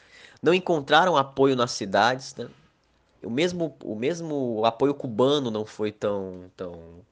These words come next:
tão forte. O Che Guevara acabou, a, então a, a guerra de guerrilhas na Bolívia deu, deu super errado, não teve vitória alguma, e o Che Guevara acabou sendo executado nesse contexto em outubro de mil novecentos e sessenta e sete, né?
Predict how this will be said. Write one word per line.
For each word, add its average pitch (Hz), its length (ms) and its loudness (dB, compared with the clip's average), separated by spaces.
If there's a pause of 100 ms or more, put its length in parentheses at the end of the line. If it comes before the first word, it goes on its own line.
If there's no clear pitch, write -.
(720)
tão 117 160 -2
forte. 139 440 8
O - 60 -4
Che 185 80 4
Guevara 170 300 6
acabou, 180 340 0
a, 104 280 4 (160)
então 127 200 4
a, - 20 8
a 120 180 4
guerra 135 200 6
de 127 100 -2
guerrilhas 120 420 0
na 110 100 0
Bolívia 110 320 -2
deu, 110 140 -2
deu 110 420 -6
super 180 320 4
errado, 120 420 4
não 117 120 -12
teve 117 280 -12
vitória 139 360 2
alguma, 127 360 -2 (240)
e 139 80 -12
o 147 80 -10
Che 151 100 -8
Guevara 139 320 0
acabou 143 280 -6
sendo 139 180 -10
executado 139 600 -2
nesse 135 200 -10
contexto 131 540 -8 (720)
em 120 140 -6
outubro 127 400 -4
de 131 120 -6
mil 123 120 -4
novecentos 131 360 -4
e - 20 -10
sessenta 143 240 -6
e 151 40 -6
sete, - 500 -6
né? 98 80 -14